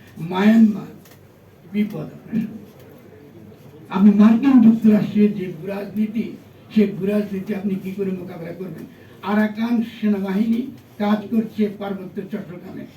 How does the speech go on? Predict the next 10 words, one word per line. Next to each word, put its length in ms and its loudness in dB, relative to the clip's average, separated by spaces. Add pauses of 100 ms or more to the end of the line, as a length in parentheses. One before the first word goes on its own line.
(180)
আপনারা 360 -4
যে 340 -6
ঘটনা 280 -10
ঘটছে 380 -2
পার্বত্য 440 -8
চট্টগ্রামে, 460 -16 (260)
এটাকে 300 -4
বিচ্ছিন্ন 640 2
ভাববেন 400 -8
না। 380 -14